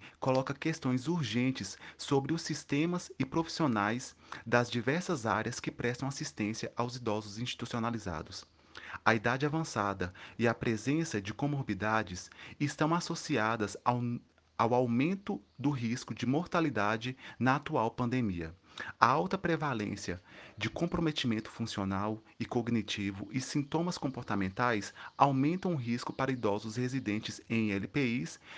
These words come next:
bem como em ambientes que apresentem barreiras ao controle de infecções.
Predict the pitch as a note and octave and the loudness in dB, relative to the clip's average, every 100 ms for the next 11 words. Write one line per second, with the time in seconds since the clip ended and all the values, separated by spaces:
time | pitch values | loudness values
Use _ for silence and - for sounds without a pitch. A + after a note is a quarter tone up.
0 | - A2+ E3+ F#3+ - C3 C#3+ A#2+ B2 B2 | -14 4 4 4 2 2 2 0 2 4
1 | C#3 D#3 E3 A#2+ B2+ C3 - D3 C#3+ C3 | 4 0 0 2 0 -4 -4 -4 -2 -2
2 | B2 A#2+ B2 D3+ D#3+ B2 B2+ B2+ - C3 | -2 -2 0 2 2 0 -2 -4 -2 0
3 | - D#3+ - A2+ A2 A#2 - A#2 - F#2 | 0 -4 -2 -4 -2 -4 -4 -8 -4 -4
4 | E2+ - | -4 -8